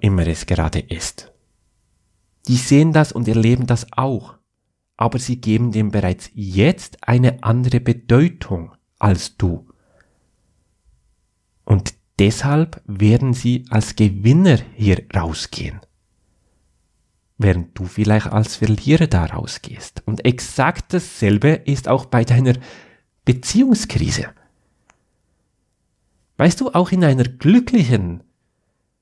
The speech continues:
erfüllenden, meiste Zeit rundum harmonischen Beziehung gibt es Krisen,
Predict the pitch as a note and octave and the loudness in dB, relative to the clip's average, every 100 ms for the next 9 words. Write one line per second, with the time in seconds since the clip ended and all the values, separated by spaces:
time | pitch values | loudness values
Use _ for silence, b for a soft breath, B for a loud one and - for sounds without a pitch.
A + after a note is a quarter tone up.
0 | _ - A#2+ - - G#3+ A#3+ E3+ A#2+ F#2+ | _ -2 -2 -2 0 4 6 4 2 0
1 | - - - _ _ _ _ - _ - | -2 -8 -16 _ _ _ _ -20 _ -20
2 | _ _ _ _ - - _ _ _ - | _ _ _ _ -20 -20 _ _ _ -4
3 | C3 D3+ E3 D#3+ D#3 D#3 D#3 - _ _ | -2 -2 -4 -6 -2 -2 -2 -14 _ _
4 | _ _ _ _ C#3+ E3 D#3+ C#3+ C3+ C3 | _ _ _ _ 0 2 2 2 2 2
5 | C#3+ G3+ G#3+ - A#2+ G#2 - - F2+ F#2+ | 2 4 2 2 0 0 -2 -6 0 2
6 | A#2 D#3+ b b b b b _ - G#2 | 2 -2 b b b b b _ 0 0
7 | - - C3+ C#3 - - E3 A3 B3 G#2+ | -2 0 0 0 -8 -4 2 4 4 2
8 | F#2 - | -2 -4